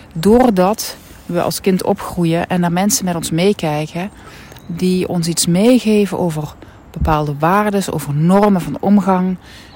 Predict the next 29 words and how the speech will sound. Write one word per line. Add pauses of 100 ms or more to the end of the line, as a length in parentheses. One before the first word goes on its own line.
(140)
Ehm,
en
daarmee
ontwikkelen
we
in
onszelf
ook
een
geweten. (640)
Eh, (180)
dus
je
gaat
vanuit
je
eigen (120)
waarde (1000)
in
context
tot (340)
die
omgeving,
want
zo (460)
is
dat
geweten
ontstaan,